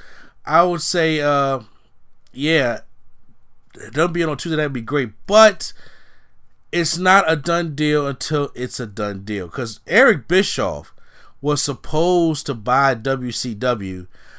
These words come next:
back when, uh, you know, A O L bought Turner back in,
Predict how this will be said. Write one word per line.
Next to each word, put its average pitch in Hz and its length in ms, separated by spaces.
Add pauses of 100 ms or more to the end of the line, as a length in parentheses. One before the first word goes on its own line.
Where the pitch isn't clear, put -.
(260)
back 147 320
when, 127 340 (140)
uh, 107 400 (800)
you 135 100
know, 117 200 (200)
A 131 160
O 127 160
L 127 100
bought 117 280
Turner 127 360
back 117 300
in, 120 160